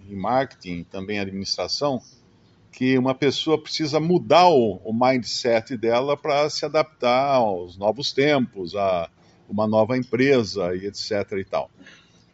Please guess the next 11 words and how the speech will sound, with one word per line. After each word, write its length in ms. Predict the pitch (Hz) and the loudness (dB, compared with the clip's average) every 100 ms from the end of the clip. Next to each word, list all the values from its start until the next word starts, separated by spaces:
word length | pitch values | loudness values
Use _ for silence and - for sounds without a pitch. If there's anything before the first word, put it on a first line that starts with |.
| _ - | _ -6
Na 80 | 165 | -4
realidade, 420 | 208 165 180 196 | -2 -2 -2 -2
essa 160 | 180 175 | -2 -2
palavra 460 | 165 143 175 170 | 0 2 2 0
se 140 | 156 151 | -4 -4
aplica 420 | - 151 165 127 | -4 -6 -4 -4
bem 300 | 104 165 170 | -2 -4 -2
também, 640 | 135 107 127 165 123 92 - _ _ _ - | -4 -4 -2 -4 -6 -10 -18 _ _ _ -6
aqui 440 | 113 - - 180 123 | -6 -6 -6 -6 -4
no 120 | 117 | -8
caso, 560 | - 131 151 120 87 | -4 0 0 -2 -10